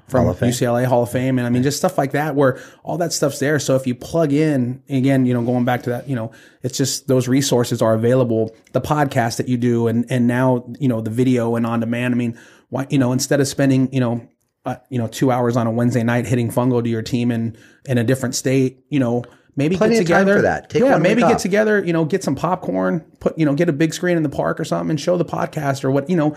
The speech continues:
Speaker 2: Right.
Speaker 1: just again, make 'em feel like they're part of something
Speaker 2: Right.
Speaker 1: because they are,
Speaker 2: Yeah.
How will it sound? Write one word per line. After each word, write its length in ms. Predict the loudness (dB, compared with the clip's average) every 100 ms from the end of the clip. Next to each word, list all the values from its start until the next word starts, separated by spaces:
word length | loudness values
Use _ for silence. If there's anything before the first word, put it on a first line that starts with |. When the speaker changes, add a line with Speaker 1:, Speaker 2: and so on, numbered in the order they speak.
| -2
Speaker 2:
Right. 200 | -4 0
Speaker 1:
just 240 | -2 0
again, 320 | 0 2 2 2
make 200 | 0 0
'em 120 | -2
feel 300 | -2 0 2
like 200 | 0 0
they're 140 | -2
part 320 | -2 0 0 0
of 80 |
something 340 | -2 -4 0 0
Speaker 2:
Right. 60 |
Speaker 1:
because 180 | 0 2
they 100 | 2
are, 300 | 0 -4 -10 _
Speaker 2:
Yeah. 140 | -14